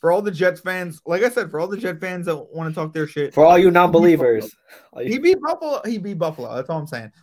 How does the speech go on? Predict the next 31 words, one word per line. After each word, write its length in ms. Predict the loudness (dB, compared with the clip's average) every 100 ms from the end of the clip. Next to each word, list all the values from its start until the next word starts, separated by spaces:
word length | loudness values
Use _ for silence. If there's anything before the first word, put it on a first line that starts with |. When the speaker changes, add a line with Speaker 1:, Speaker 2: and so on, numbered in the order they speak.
| -8
Speaker 1:
I'm 80 | -2
not 200 | -2 -2
saying 260 | -4 -4
he 100 | -8
can 100 | -8
come 180 | -8 -4
back 260 | -2 -2 -4
and 80 | -10
he 60 |
can 120 | -8
do 140 | -4 -4
it 80 | -6
again, 380 | -6 -8 -8 -8
but 160 | -10
what 100 | -8
I'm 120 | -10 -8
saying 220 | -6 -6
is 260 | -10 -12 _ _ _ _ _ _ _ _ _ _ _ -6
I 120 | -2
want 340 | -2 -2 -4 -6
him 160 | -8
to 100 | -10
compete. 420 | -12 -16 -14 -14 -8
I 120 | -8
want 280 | -6 -6 -6
him 160 | -6 -8
to 120 | -8
learn 300 | -8 -8 -10
from 180 | -14 -14
Aaron 220 | -12 -10
Rodgers, 540 | -8 -8 -8 -10 -12